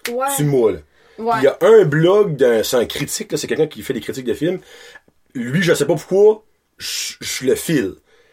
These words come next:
Speaker 2: Comme,
Speaker 1: Mhm.
Speaker 2: puis je le lis toujours. Il en sort un par semaine, tous les films qu'il va voir. Tu sais, oui, c'est des critiques de films, mais il y a tout le temps son opinion, puis il y a tout le temps comme une petite ava-,
Speaker 1: Mhm.
Speaker 2: aventure de, euh, partie de sa vie, là. Mais je dirais, ça m'a pogné.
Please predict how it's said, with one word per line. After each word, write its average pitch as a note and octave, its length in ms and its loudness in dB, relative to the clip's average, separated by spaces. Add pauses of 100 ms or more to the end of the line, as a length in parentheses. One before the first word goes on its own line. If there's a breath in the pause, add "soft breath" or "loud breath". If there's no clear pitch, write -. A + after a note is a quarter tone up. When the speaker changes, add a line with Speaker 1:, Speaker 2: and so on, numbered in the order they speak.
Speaker 2:
Comme, B2 240 2
Speaker 1:
Mhm. A2+ 60 -8
Speaker 2:
puis C3 140 -6
je A#2+ 120 -4
le B2+ 100 2
lis D#3 240 -2
toujours. D#3+ 360 -2
Il A2+ 100 -2
en G#2+ 80 2
sort C#3 260 0
un D3 100 2
par C#3+ 120 0
semaine, D#3 400 2
tous A#2+ 140 -12
les A2+ 100 -4
films D3 200 -2
qu'il C3+ 100 -8
va B2 80 4
voir. C#3 380 4
Tu - 80 -20 (220 loud breath)
sais, F#3+ 160 -4
oui, D3+ 340 -2 (160 soft breath)
c'est - 100 -6
des G#2+ 120 -6
critiques - 280 -4
de A2+ 120 0
films, F3 240 0
mais A#2 80 2
il A2 60 2
y A2+ 40 0
a - 20 2
tout G#2 100 -8
le - 40 0
temps G#3+ 80 4
son D3+ 160 4
opinion, D3+ 400 2
puis D3 100 -4
il G#2+ 40 -2
y - 40 -12
a - 20 -16
tout - 80 -18
le F#3 60 2
temps G3 60 -2 (100)
comme A2 400 -2
une A2 140 -10
petite - 160 -4
ava-, C3+ 180 0
Speaker 1:
Mhm. A2 240 -4
Speaker 2:
aventure C#3 480 2
de, C3+ 160 2 (320 loud breath)
euh, A2 100 4 (140)
partie D3 220 -4
de C3+ 120 -8
sa A#2 160 0
vie, A#2 220 -6
là. A3+ 60 -4 (340 soft breath)
Mais A2+ 80 0
je A2 60 -6
dirais, D3+ 240 0
ça A2+ 160 -2
m'a B2 100 2
pogné. C#3+ 360 2